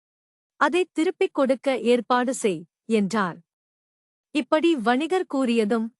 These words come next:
"ஆமாம், சாகும்போது கடனோடு சாகக்கூடாது," என்றனர் அந்த கட்டிலைச் சுற்றி நின்ற கூட்டத்தினர். "அது சரி வணிகரே. நீங்க சொன்ன அந்த பங்காரு நாயுடுவை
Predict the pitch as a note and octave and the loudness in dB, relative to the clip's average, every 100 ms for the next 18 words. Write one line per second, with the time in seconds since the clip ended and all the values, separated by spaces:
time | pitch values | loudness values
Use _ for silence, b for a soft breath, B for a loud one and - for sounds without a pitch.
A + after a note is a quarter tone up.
0 | _ A#3+ C4+ C#4+ A#3+ F3+ F#3 - _ _ | _ -2 0 0 -4 -4 -8 -16 _ _
1 | _ _ _ _ _ _ - C#4+ D#4+ F4 | _ _ _ _ _ _ -2 0 0 -2
2 | D#4 C4+ C4+ F4 E4+ B3 C4 C4 C4+ D4+ | -2 0 0 -2 0 0 2 0 0 -4
3 | - A#3 B3 - A3 F#3+ F3+ F3 G#3+ C#4+ | -2 -2 -2 -2 -2 0 -2 -2 -6 -8
4 | _ _ - B3 A#3+ B3 C#4+ - A3+ A3+ | _ _ -2 0 2 2 -2 -4 -2 0
5 | A3 G#3 A#3 G#3 E4 E4+ E4 B3+ G#3 B3+ | 0 -2 -4 -2 -2 -2 -2 -4 -4 -4
6 | B3+ A3 A3+ A#3 A3 A3+ G3+ F#3+ - F#3 | -2 0 0 -2 -2 -4 -2 -4 -4 -4
7 | E3+ - _ _ _ _ _ _ _ _ | -4 -8 _ _ _ _ _ _ _ _
8 | - B3+ A#3+ C4+ - C#4 C#4 E4+ B3+ A3+ | -2 0 0 -4 -6 -2 0 0 0 0
9 | G3 F#3 F3 F3+ - _ _ _ _ _ | 0 -2 -2 -6 -16 _ _ _ _ _
10 | _ _ _ C4 D#4+ F#4 F#4+ - C#4 D4 | _ _ _ -2 -2 0 -4 -2 -2 -2
11 | E4+ D#4+ B3 A#3+ B3+ - B3 C4 D#4+ F4 | -4 -2 0 0 -2 -2 -2 0 -2 -2
12 | E4 A3 A3+ C#4 A3+ F#3 E3+ | -2 0 0 0 -2 -2 -4